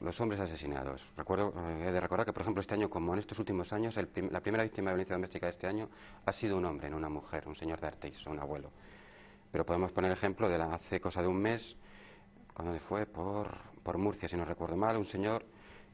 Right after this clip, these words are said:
que le mató a su mujer de sesenta puñaladas y judicialmente ha quedado como un suicidio. Cualquiera se puede meter en Google y lo encuentra. Ha dicho la señora Añaredo que,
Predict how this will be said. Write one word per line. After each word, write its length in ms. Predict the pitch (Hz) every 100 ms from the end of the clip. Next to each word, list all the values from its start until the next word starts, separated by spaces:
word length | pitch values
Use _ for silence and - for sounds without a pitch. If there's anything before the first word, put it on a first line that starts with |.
| -
que 80 | 87
le 100 | 85
mató 280 | 85 90
a 20 | 95
su 100 | 101
mujer 340 | 90 110 101
de 220 | 82 95
sesenta 540 | - 90 - 117 - -
puñaladas 720 | 117 92 87 104 110 110 - - - - - - -
y 20 |
judicialmente 600 | - 92 87 101 104 104
ha 40 | 95
quedado 240 | 92 101
como 200 | 92 85
un 60 | 92
suicidio. 520 | 87 85 76 67 69 - - - - - -
Cualquiera 320 | - 92 113 98
se 80 |
puede 140 | 104 92
meter 180 | 87 82
en 140 | 85
Google 200 | 107 104
y 20 |
lo 160 | 82 73
encuentra. 480 | 67 78 71 - - - - - - - - - - - - - - - - - -
Ha 100 | 117
dicho 160 | 120
la 100 | 117
señora 200 | 101 113
Añaredo 420 | 107 101 117 120
que, 580 | 104 98 92 90 87 87